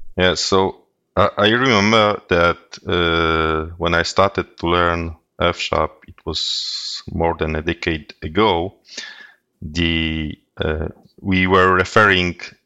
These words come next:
in the community, uh, to monads as the M thing, because we, um, the community didn't want to focus on,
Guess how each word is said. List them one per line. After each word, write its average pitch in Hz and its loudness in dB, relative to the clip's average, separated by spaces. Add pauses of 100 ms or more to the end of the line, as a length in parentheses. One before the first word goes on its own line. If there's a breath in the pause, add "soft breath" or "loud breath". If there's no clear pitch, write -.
(160)
in 87 -2
the 82 0
community, 82 -2 (140)
uh, 76 -2 (280)
to 76 -4 (500 loud breath)
monads 87 2 (120)
as 80 0
the 78 -8 (480)
M 85 2 (480)
thing, 85 0 (220)
because - -2
we, 80 -6 (1080 loud breath)
um, 76 -4
the 82 -2
community 92 -2
didn't 90 -2
want 95 2
to 82 -2
focus 87 -4
on, 80 -4